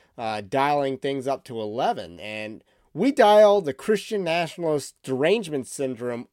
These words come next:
up to eleven with his trailer f-, against Christian nationalism in a documentary that's called God and Country. So we're gonna talk about this trailer.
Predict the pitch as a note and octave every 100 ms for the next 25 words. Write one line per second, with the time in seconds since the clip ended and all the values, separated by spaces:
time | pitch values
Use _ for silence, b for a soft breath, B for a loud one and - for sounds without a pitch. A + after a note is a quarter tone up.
0 | - C4+ - - G#3+ E3+ D#3+ F3+ C#4 G3
1 | C3 G#2 F#2+ F#2+ b b b b - E3
2 | F#3+ - _ - G3+ B3+ G3 - - E3+
3 | G3 A#3 D#3 A#2+ A2 - _ _ - C#3+
4 | D#3 F3+ F#3 - G3 F#3+ E3+ D3+ E3 F3+
5 | D#3+ C3+ B2+ C#3 C3+ A#2 D#3+ F#3 E3 D#3+
6 | F#3+ C#3+ B2+ - - C#3+ B2+ G2 C3+ D3
7 | E3+ F3 - D3+ D3 C#3 - - G#3 B3
8 | - D#2+ F2+ _ b b b b b -
9 | F#3 D#3+ E3 - D#3 C4+ C4 F#3 - -
10 | D3+ A3+ G3+ G3 F3+ C#3 A#2+ B3+ - -
11 | E3+ D#3 D3 D3 C#3+